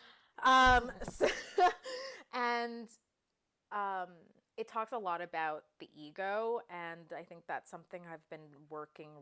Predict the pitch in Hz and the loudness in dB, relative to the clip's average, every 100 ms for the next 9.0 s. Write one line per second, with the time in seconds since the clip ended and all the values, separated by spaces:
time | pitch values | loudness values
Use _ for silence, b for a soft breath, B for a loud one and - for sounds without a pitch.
0 | 160 156 147 147 151 151 - 139 135 147 | -16 -10 -10 -10 -12 -12 -8 -6 -6 -10
1 | - 170 185 208 220 - 156 160 143 131 | -10 -8 -8 -8 -10 -16 -14 -12 -12 -8
2 | 147 143 143 - _ 151 131 156 - 156 | -8 -8 -12 -14 _ -8 -6 -6 -8 -18
3 | 147 - 147 156 - 156 165 208 185 _ | -18 -20 -20 -20 -10 -6 -4 -4 -8 _
4 | 175 - 160 185 233 254 208 175 156 170 | -18 -18 -8 0 2 2 -2 -6 -6 -8
5 | 165 151 139 156 196 B B B 185 180 | -10 -10 -10 -12 -16 B B B -8 -8
6 | 170 165 - - - 202 190 185 175 180 | -8 -12 -18 -18 -16 -10 -8 -8 -4 -2
7 | 180 190 180 180 165 165 - 165 160 160 | -2 -2 -8 -8 -8 -8 -8 -8 -8 -8
8 | 160 156 156 - 165 151 156 151 143 - | -12 -10 -10 -10 -18 -14 -12 -8 -10 -10